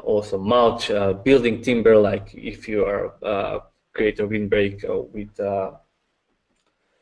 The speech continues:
uh, I don't know, I would say, let's say, for example, if you have, uh, uh, hazelnuts,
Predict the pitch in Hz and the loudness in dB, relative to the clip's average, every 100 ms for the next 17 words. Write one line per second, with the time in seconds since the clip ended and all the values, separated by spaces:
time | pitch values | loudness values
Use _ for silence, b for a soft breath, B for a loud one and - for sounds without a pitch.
0 | _ _ _ 107 104 98 98 98 98 - | _ _ _ -4 -2 0 0 0 -4 -8
1 | - _ _ _ _ _ 123 117 113 104 | -20 _ _ _ _ _ 0 4 4 4
2 | 107 107 104 - 104 98 - 104 101 - | 4 2 0 0 0 -2 -4 -6 -4 -4
3 | 107 104 101 107 104 98 98 98 104 104 | -2 -2 -4 -2 0 2 0 0 -6 -8
4 | 95 98 92 92 95 - 95 - - 101 | -6 -2 -2 -4 -8 -8 -8 -8 -12 -14
5 | - - - - - - - 123 117 117 | -14 -16 -20 -20 -20 -20 -2 2 2 2
6 | 113 110 - - | 2 0 -4 -16